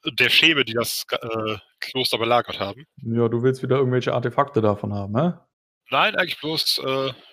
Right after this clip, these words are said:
Speaker 1: eigentlich fragt Tesha bloß, ob sie zufällig mal so ein, eine Waffe erbeutet haben. Und
Speaker 2: Das ist,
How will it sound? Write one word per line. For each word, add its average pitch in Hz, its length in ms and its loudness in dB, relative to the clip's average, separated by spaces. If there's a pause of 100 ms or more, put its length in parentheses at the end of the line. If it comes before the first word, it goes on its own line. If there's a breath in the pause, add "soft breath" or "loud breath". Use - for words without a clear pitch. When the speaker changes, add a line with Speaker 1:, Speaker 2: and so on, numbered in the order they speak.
(920 loud breath)
Speaker 1:
eigentlich - 280 2
fragt 151 200 2
Tesha 180 320 4
bloß, 170 340 -2
ob 151 100 -2
sie 143 120 -4
zufällig 156 640 0
mal 139 240 2
so 143 140 -2
ein, 131 200 -8 (180)
eine 127 200 -6
Waffe 147 200 0
erbeutet 135 440 0
haben. 101 320 -4 (1300 loud breath)
Und 139 260 -2
Speaker 2:
Das - 80 4
ist, 127 60 -2